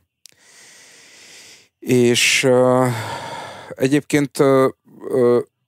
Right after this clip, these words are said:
azt tényleg csak így lábjegyzetbe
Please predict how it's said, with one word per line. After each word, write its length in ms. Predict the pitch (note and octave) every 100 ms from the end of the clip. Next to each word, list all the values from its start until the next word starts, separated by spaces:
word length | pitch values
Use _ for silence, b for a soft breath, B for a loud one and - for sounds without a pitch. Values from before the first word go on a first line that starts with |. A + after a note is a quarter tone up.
| _ _ _ _ _ _ _ -
azt 240 | A2 -
tényleg 280 | C#3 A#2+ A2
csak 200 | A#2 -
így 140 | A#2
lábjegyzetbe 920 | A#2+ A2+ G#2+ G2+ - G#2 - G#2+ G#2+